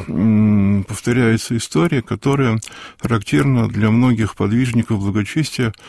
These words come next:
которые подвязались в костромских и галических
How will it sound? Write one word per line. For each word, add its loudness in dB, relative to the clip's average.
которые -2
подвязались -2
в -8
костромских -6
и -2
галических -2